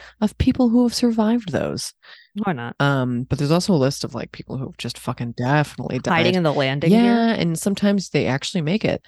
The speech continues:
Speaker 1: Sometimes they get
Speaker 2: Yeah.
Speaker 1: crushed
Speaker 2: I
Speaker 1: by
Speaker 2: mean,
Speaker 1: the wheels. Sometimes they fall.
Speaker 2: how do you deal with the pressure?
Speaker 1: All of that, I don't fucking know.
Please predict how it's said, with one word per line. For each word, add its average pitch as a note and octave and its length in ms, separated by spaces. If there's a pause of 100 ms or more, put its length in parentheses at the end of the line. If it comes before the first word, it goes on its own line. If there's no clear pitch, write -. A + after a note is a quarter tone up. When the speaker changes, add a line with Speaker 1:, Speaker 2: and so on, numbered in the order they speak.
(140)
Speaker 1:
Sometimes C#4+ 460
they E4 80
get B3 140
Speaker 2:
Yeah. - 60
Speaker 1:
crushed - 280
Speaker 2:
I G3 40
Speaker 1:
by G#3 60
Speaker 2:
mean, G3 120
Speaker 1:
the G#3+ 40
wheels. C4 400 (180)
Sometimes E3 440
they B3 140
fall. E4+ 420
Speaker 2:
how D#4+ 140
do C#3+ 40
you C4 120
deal A#3 180
with A#3+ 140
the G3 80
pressure? G#3 680
Speaker 1:
All D#3+ 200
of - 80
that, B2 220
I D3 80
don't C3+ 240
fucking - 320
know. - 220